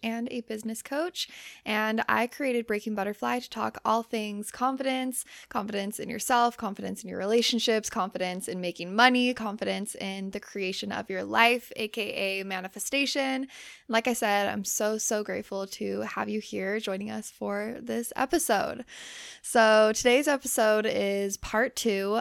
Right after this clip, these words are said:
of the series that I started last week about becoming your highest self. So last week we talked about aligning your values, which was such a good one.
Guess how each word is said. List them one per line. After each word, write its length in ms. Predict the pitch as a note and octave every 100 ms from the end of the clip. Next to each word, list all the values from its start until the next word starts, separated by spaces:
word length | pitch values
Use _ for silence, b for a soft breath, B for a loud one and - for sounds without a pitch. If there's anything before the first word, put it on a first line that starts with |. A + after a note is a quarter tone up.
| -
of 680 | F#3+ G3 G3 G3 G3 G3 G#3
the 100 | -
series 480 | G#3 A3 F#3 F#3+ A#3+
that 120 | -
I 60 | G#3
started 420 | G#3 G3+ F#3+ G3
last 300 | G3+ G3 -
week 320 | F#3+ A#3 - -
about 420 | G3 F#3+ F#3 F#3
becoming 500 | - - C#4 D4 D4+ D#4
your 180 | - A3+
highest 640 | - G#3+ G#3 G#3 G#3+ - -
self. 580 | - - G#3+ - A3+ -
So 480 | - - G#3 G3 G3 - _ _ _ _ -
last 360 | - C4 C4+ -
week 260 | C4+ B3+ - B B
we 60 | B3+
talked 280 | B3+ A#3 -
about 560 | G#3+ G3+ G3+ G3 G3+ -
aligning 480 | G#3+ G3 F#3+ G3+ G3+
your 120 | F#3+
values, 640 | F#3+ G3 G#3 G3+ G#3 G#3 -
which 340 | F#3+ F#3 - B B B B B B B B B _ _ _ _ _ _ _ _
was 200 | C4 C4+
such 240 | C4 C#4 C#4+
a 40 |
good 200 | A3 G3+
one. 360 | E3 - -